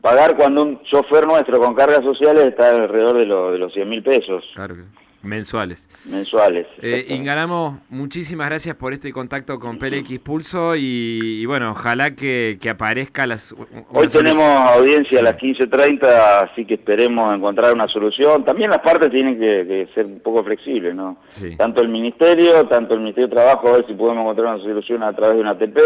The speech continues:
Speaker 1: Nosotros, reitero, todos los fondos que percibimos son afectados a salario y bueno, y si,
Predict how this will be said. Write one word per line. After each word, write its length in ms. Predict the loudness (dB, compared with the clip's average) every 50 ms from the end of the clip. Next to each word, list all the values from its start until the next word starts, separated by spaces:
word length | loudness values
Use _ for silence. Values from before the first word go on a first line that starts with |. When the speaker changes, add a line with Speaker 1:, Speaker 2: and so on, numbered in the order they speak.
| 6 6 4 2 -4 -18 -20 -20 -20 -20 _ -8
Speaker 1:
Nosotros, 480 | -6 -2 0 0 0 2 2 0 0 0
reitero, 440 | 0 0 2 4 4 4 4 4
todos 160 | 4 4 4 4
los 120 | 4 4
fondos 280 | 2 2 2 2 0 0
que 120 | 0 0
percibimos 600 | 0 0 -2 -2 -2 -2 -2 0 0 -2 -2 -2
son 160 | -2 -2 0 0
afectados 640 | -2 -2 -4 -2 0 2 4 4 4 4 2 0
a 20 |
salario 680 | 0 2 4 4 6 6 6 4 4 4 4 2 0 -2 -10 -20 -20 -20 _ _
y 120 | -6 -2
bueno, 200 | 0 0 0 0
y 80 | -2 -8 -10 -10
si, 360 | -8 -6 -6 -6 -6 -8